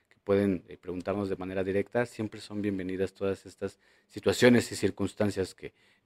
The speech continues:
pues, van, van, van sumando, ¿no? Para que también nosotros, eh, sepamos cuál es el camino que,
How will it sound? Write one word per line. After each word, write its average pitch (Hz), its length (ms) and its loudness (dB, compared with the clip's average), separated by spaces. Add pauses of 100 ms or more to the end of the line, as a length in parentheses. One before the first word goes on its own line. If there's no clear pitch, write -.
pues, 123 280 6
van, 107 280 2
van, 104 160 2
van 113 160 4
sumando, 98 480 -2
¿no? 85 200 -6
Para 90 200 -2
que - 100 -16
también 98 280 0
nosotros, 104 500 -2 (320)
eh, 95 100 -4
sepamos - 540 -2
cuál 117 160 4
es 107 100 0
el 98 140 0
camino 104 520 2
que, 87 320 0